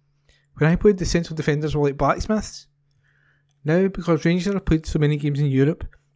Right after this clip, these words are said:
and have European coaches, they now mix intensity with technique.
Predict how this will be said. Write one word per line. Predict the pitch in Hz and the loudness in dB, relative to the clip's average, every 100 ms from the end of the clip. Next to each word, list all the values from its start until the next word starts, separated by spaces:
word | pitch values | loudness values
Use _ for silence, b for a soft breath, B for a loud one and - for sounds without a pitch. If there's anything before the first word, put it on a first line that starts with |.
| _ - | _ -10
and | 135 | -2
have | 160 | 0
European | 165 160 - 139 | 2 2 2 0
coaches, | 127 139 - 180 175 - b b b | 2 2 2 -4 -4 -12 b b b
they | 143 | 2
now | 165 | 4
mix | 180 - | 2 0
intensity | 160 - 143 156 165 170 | -2 2 0 0 0 0
with | 156 | 0
technique. | - 147 131 170 - | -2 -2 -4 -8 -12